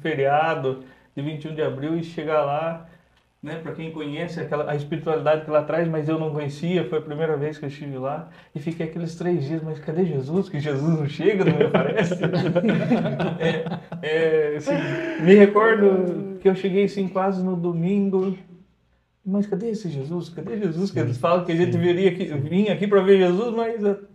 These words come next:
Speaker 1: e no estartar, no momento certo, o pão se partiu. Esse que é o
Speaker 2: Legal.
Speaker 1: mais interessante, né? E, e estamos até hoje caminhando com o movimento, hoje também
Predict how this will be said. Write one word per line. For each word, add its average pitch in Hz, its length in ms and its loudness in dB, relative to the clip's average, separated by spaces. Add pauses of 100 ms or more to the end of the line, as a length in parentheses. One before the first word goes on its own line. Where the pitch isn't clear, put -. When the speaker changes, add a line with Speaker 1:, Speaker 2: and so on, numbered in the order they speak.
(360)
Speaker 1:
e 160 380 -8
no 165 100 -6
estartar, 156 520 -6
no 156 100 -8
momento 147 400 -8
certo, 151 340 -8
o - 40 -12
pão 151 180 -10
se 143 80 -16
partiu. 120 500 -12 (760)
Esse 147 260 -10
que 143 100 -12
é 147 40 -2
o 143 100 -4
Speaker 2:
Legal. 135 160 -8
Speaker 1:
mais 98 500 -8 (360)
interessante, 139 680 -4
né? 147 220 -8
E, 190 280 -10
e 165 40 -6
estamos 196 340 2
até 196 180 2
hoje 185 280 2
caminhando 156 440 -6
com 151 80 -4
o - 20 -4
movimento, 143 720 -4 (920)
hoje 151 240 -2
também 147 500 0